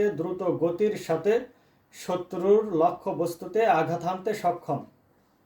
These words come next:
এটি শুধু দ্রুত গতি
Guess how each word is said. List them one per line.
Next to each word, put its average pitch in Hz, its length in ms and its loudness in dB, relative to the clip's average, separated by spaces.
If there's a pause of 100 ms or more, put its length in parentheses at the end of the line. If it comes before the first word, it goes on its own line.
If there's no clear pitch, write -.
(1120)
এটি 165 260 4 (120)
শুধু 143 240 2 (360)
দ্রুত 180 240 -4 (160)
গতি 170 340 4